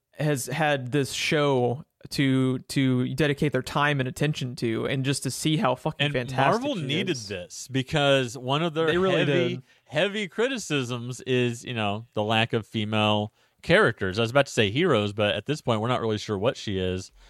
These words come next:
Speaker 2: But, uh, to have her stand out, probably stronger than Black Widow at this point.
Speaker 1: Oh, I, I
Speaker 2: As a
Speaker 1: think one
Speaker 2: character, I
Speaker 1: after
Speaker 2: mean,
Speaker 1: this
Speaker 2: not,
Speaker 1: show,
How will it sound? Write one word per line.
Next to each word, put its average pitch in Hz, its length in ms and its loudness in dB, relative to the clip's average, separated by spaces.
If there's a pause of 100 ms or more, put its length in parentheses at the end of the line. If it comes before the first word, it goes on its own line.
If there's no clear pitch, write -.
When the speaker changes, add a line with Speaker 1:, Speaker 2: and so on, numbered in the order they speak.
(420)
Speaker 2:
But, 117 440 0 (640)
uh, 117 420 0
to 135 500 2 (540)
have 170 360 0
her 165 420 2
stand 143 460 -4
out, 135 380 0
probably 302 480 -4
stronger 147 580 -2
than 127 180 -2
Black 117 320 0
Widow 117 400 2
at 92 120 -8
this 101 180 -4
point. 87 600 -12 (720)
Speaker 1:
Oh, 143 260 0 (140)
I, 147 140 0
I 147 140 0
Speaker 2:
As 135 100 2
a 175 40 4 (120)
Speaker 1:
think - 60 -12
one 147 340 0
Speaker 2:
character, 101 160 -4
I 95 40 -2
Speaker 1:
after 143 220 0
Speaker 2:
mean, 170 40 0
Speaker 1:
this 165 140 2
Speaker 2:
not, 117 80 2
Speaker 1:
show, 143 160 2